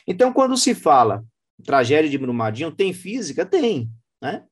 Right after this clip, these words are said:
Posso até vender minha sardinha e dizer que física está presente em tudo.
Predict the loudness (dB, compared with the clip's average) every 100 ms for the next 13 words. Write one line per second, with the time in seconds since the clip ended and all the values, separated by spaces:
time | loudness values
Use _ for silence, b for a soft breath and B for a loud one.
0 | _ -6 -4 -2 -2 -2 0 -2 -2 -6
1 | -2 -2 -2 -8 -6 -6 -6 -12 -12 -10
2 | -6 -4 -2 -4 -2 -6 -6 -6 -2 0
3 | 0 -6